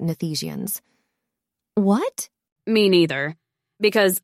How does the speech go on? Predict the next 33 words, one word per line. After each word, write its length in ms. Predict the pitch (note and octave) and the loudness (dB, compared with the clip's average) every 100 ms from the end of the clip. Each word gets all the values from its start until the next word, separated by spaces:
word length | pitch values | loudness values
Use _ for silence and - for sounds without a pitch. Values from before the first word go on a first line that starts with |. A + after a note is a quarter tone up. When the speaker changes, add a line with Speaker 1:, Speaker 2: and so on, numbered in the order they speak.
| - | 0
Speaker 2:
obviously, 800 | A#3 B3 E3+ D3 - C#3 D3+ - | 0 2 0 0 -6 -6 -6 -4
if 160 | E3+ | -4
something 380 | - F#3 F3 E3+ | -2 -2 0 0
like 180 | D#3+ D#3+ | 0 0
that 160 | D#3+ | -2
existed, 640 | D#3 D#3+ E3+ F3 G#3+ G#3+ A3 _ | -4 -2 -4 -2 -4 -4 -8 _
you'd 260 | G3+ G3+ | 0 2
erase 400 | F#3+ F#3 F3+ E3+ | 2 2 2 0
it 120 | D3+ - | -2 -4
from 160 | E3 | -4
all 220 | D#3+ D#3+ | 0 0
the 80 | D#3+ | -2
books 380 | D#3+ C3 - - - | -4 -8 -8 -14 -4
and 160 | F#3 | 0
not 200 | F3+ E3+ | 2 0
tell 180 | - E3 | -2 -4
anybody 420 | D#3+ F3 D#3+ C#3+ | 0 0 0 -4
about 260 | C#3 C#3+ C3+ | -6 -6 -6
it." 160 | B2 - _ _ _ _ _ _ _ _ - | -8 -10 _ _ _ _ _ _ _ _ -2
Ione 340 | F#3 F3+ E3 | 0 2 0
stalks 460 | E3 - F3 E3 - | -4 -4 -4 -4 -4
off 220 | F3 E3 | -4 -4
herself. 560 | D#3+ D#3 F3 D#3+ D#3 - _ _ _ _ _ _ _ | -6 -6 -4 -4 -6 -18 _ _ _ _ _ _ _
The 100 | - | -8
Queen 360 | F3+ - A3+ G#3 | -6 -6 -4 -2
of 100 | E3 | -4
Cheliax 640 | - F3 E3 D3+ D#3 - - | -2 -2 -2 -2 -6 -10 -6
is 120 | F#3+ | -4
among 320 | F#3 F#3+ G#3 | -2 0 0
the 100 | G3 | -2
things 380 | E3+ G3+ F#3 F#3+ | -4 -4 -2 -4
she 140 | - E3+ | -4 -4
does 420 | E3+ E3 F#3+ | -2 -2 -4